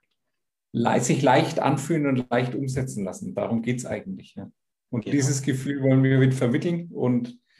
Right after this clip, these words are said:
Speaker 1: danke, dass du uns dabei hilfst, dieses Gefühl auch mit nach außen zu tragen, so.
Speaker 2: Sehr, sehr gerne, sehr gerne, wirklich. Und ich danke dir,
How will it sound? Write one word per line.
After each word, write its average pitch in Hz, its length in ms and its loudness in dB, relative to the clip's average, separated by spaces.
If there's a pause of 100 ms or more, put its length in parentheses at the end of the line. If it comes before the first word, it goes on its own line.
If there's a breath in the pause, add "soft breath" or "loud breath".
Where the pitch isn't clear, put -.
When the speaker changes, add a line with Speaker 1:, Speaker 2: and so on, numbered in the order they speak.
(200)
Speaker 1:
danke, 160 280 2
dass 143 160 -2
du 156 120 0
uns 131 200 -4
dabei 127 260 0
hilfst, - 500 -8 (1120)
dieses 139 420 -8
Gefühl 139 420 -6
auch 127 280 -4
mit 131 360 -6
nach 113 180 -10
außen - 340 -8
zu - 120 -12
tragen, 85 320 -16
so. - 140 -20
Speaker 2:
Sehr, 117 280 -4
sehr 104 340 -4
gerne, 90 440 -12
sehr 107 220 -6
gerne, 98 420 -8 (140)
wirklich. - 480 -12 (480 loud breath)
Und 120 160 2
ich 120 140 0
danke 147 340 2
dir, 196 540 4